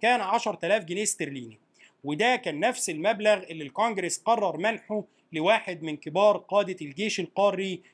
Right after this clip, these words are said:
كمكافأة على خدماته. أسباب التحول ده في موقف أرنولد،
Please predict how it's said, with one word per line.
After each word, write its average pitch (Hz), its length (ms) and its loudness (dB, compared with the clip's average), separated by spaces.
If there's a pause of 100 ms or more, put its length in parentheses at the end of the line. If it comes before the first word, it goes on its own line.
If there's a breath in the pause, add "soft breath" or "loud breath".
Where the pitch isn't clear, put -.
(100 soft breath)
كمكافأة 180 600 0
على 170 400 0
خدماته. 147 500 -4 (300)
أسباب 226 340 2
التحول 202 600 0
ده 208 180 4
في 175 120 -8
موقف 196 400 -2
أرنولد، 220 480 0